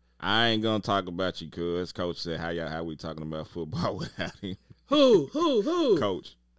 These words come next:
Speaker 2: Uh, Mister Keith?
Speaker 1: Yeah.
Speaker 2: My bad, man. My bad, dog. Skate on through then. <laughs>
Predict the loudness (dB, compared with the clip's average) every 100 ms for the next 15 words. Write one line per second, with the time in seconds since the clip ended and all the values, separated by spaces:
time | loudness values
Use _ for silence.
0 | _ _ _ _ _ 2 6 6 6 2
1 | 4 8 10 10 8 4 2 8 10 10
2 | 10 10 10 8 8 8 8 10 8 10
3 | 8 10 10 12 10 10 8 12 12 10
4 | 8 4 4 4 6 6 6 6 6 6
5 | 6 4 -2 2 4 6 8 4